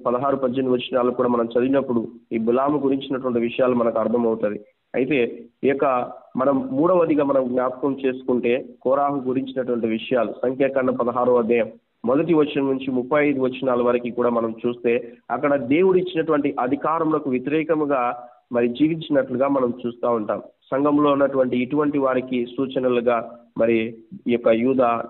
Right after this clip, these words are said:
చెబుతున్నట్లుగా మనం చూస్తాం. మరి సింపుల్గా అర్థం చేసుకోవడానికి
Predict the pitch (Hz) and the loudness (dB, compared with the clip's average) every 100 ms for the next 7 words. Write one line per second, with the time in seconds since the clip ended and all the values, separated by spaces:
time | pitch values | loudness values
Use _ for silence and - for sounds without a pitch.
0 | - 117 120 120 113 117 151 147 123 - | -6 -4 -2 0 0 -2 0 0 0 -2
1 | 113 110 107 - - - 135 143 143 135 | -8 -4 -6 -6 -16 -10 -8 -6 -8 -6
2 | 147 143 131 139 139 131 135 131 123 127 | 0 4 4 2 -2 -4 -4 0 2 0
3 | 127 123 | -4 -6